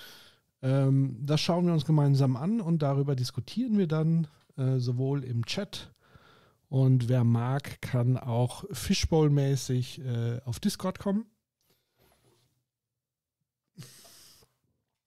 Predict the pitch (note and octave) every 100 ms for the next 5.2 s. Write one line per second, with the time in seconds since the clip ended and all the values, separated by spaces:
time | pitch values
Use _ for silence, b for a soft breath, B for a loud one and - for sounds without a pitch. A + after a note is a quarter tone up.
0 | - - A2+ A#2+ C3+ D#3 D#3 C#3+ B2 B2+
1 | B2+ C3+ C3 A#2 A2+ A#2 - A#2 A2 G2+
2 | - D#3+ F3+ G3+ G3+ - _ _ B2+ A2
3 | G#2 - G2+ B2 C#3 C3+ C3+ - - G#2+
4 | G2+ - F#3 G#3+ G3 F#3 F3+ - B2+ A2+
5 | G2 -